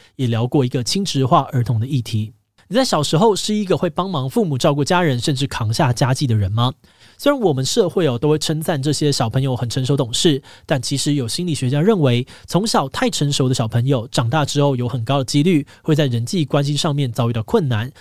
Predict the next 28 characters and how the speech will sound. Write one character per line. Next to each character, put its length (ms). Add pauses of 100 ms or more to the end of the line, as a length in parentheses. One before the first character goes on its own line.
是 220
忧 240
郁 60
症 200
跟 240
焦 200
虑 120
症 180
的 140
高 160
危 140
险 160
群。 340 (460)
这 100
个 80
所 160
谓 100
的 120
亲 180
职 140
化 160
儿 120
童 260
究 140
竟 120
是 80
什 160
么？ 180